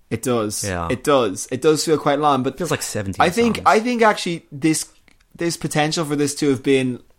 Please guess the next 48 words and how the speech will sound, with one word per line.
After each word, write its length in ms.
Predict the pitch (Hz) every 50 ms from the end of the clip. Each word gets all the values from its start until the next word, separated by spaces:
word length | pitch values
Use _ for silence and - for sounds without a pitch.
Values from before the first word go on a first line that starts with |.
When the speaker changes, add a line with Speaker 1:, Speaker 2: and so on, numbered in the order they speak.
| _ -
Speaker 1:
I 80 | 135 156
think 240 | - 190 185 175 170
if 100 | 180 151
it 60 | 170
was, 200 | 175 170 160 143
like, 240 | 165 160 151 - -
ten 280 | - - 180 196 196
songs 400 | 185 - 185 165 160 156 156 151
and 120 | - 139 143
then 140 | 139 139 139
with, 100 | 139 135
like, 180 | 139 135 131 143
a 40 |
three 280 | 135 - - 147 147 143
song 420 | 139 - 143 135 135 127 127 123
Japanese 500 | 113 120 117 117 - 135 127 123 123 120
bonus 400 | 107 - 120 120 120 120 117 -
track, 360 | - - - 110 117 117 - 127
whatever, 360 | 117 117 117 107 110 107 - -
Speaker 2:
<laughs> 60 | - - 107 104 - 127 117
Speaker 1:
I 60 | - 143
think 140 | 165 175 180
it 60 | 175
might 160 | 165 160 165
have 80 | 165 151
held 220 | 143 156 151 156 151
together 260 | 156 147 143 139 143
a 60 | 143 139
little 120 | 139 139
bit 140 | 135 135 131
better, 340 | 135 131 135 147 156 151 - - - - - - - - -
um, 340 | 123 123 123 123 123 123 120 -
and 180 | 120 127 127 131 -
it 200 | 131 135 - -
would 160 | 139 143 131
feel 220 | 127 160 156 151 151
more 160 | 151 143 143
concise, 500 | 143 147 139 - 160 151 147 135 131 -
'cause 140 | - 139 147
I 40 | 139
think 140 | 151 160 160
there's 120 | 180 165
enough 340 | 165 156 156 156 156 147 -
good 160 | - 156 147 147
stuff 300 | - - 147 143 143 143
on 120 | 131 120
here. 220 | 127 127 123 117
If 300 | 113 117 113 - - -